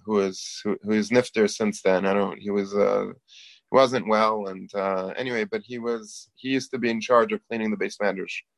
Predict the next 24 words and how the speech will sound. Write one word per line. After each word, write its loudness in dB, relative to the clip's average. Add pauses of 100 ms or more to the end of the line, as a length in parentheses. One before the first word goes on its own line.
(640)
And 0 (920)
he -8
once, 2
uh, 6
shared -2
an -4
elevator 2
down -2 (140)
to, -6
from -4
the -4
third 0
floor 4
to -2
the -10
first 2
floor 4
with -6
me. -6 (760)
And -2
he -6
said -2
to -6
me 0